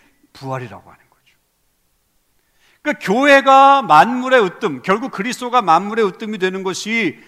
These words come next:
부활의 어떤 그 사건을 통해서 이루어진 일이라고 한다면 교회는 무엇보다도 그리스도의 부활을 선포해야 되고 나아가서 그리스도처럼 우리도 부활할 수 있다라고 하는 사실을 고백하며 나아가는 공동체가 되어야 한다라고 하는 것입니다.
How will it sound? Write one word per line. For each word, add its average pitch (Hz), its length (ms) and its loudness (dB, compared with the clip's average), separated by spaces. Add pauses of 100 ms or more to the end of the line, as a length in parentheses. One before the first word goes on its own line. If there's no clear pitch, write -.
(180)
부활의 226 500 0
어떤 220 360 -4
그 208 100 -8
사건을 220 540 -6
통해서 214 320 -8
이루어진 196 420 -8
일이라고 180 400 -4
한다면 160 720 -2 (300)
교회는 220 480 0
무엇보다도 208 500 -2
그리스도의 220 960 -4 (220)
부활을 226 760 -2 (160)
선포해야 233 680 -4
되고 196 400 -4
나아가서 185 760 2 (240)
그리스도처럼 247 1000 -4
우리도 269 920 -2
부활할 247 480 0
수 247 140 -12
있다라고 226 480 -2
하는 214 160 -2
사실을 208 500 -6
고백하며 214 1160 -2
나아가는 214 640 -2
공동체가 180 640 -10
되어야 135 240 -14
한다라고 107 400 -18
하는 98 120 -20
것입니다. - 360 -20